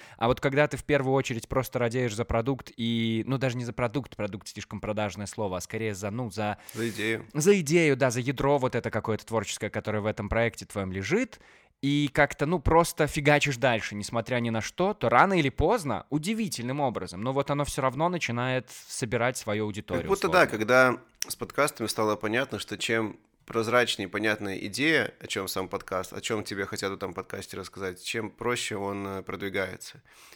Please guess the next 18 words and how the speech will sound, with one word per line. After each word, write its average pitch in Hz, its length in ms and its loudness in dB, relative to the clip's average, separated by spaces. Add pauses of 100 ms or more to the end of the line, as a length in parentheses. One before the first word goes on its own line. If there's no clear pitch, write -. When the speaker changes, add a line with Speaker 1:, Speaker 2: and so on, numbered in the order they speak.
(140)
Speaker 2:
Возможно, 120 420 -4
в 110 40 2
этом 113 200 0
причина, 110 400 -4
почему 104 480 -4 (400)
Антон 101 380 -4
говорит 98 260 -4
микрофон, 104 640 -4 (260)
имеет 104 280 -4
на 101 80 -6
Яндекс.Музыке 101 600 -6
больше 98 300 -4
лайков, 98 280 -2
чем 98 180 -10
та 98 120 -2
же 92 100 -6
тема 95 240 -6
белорусских. 95 600 -6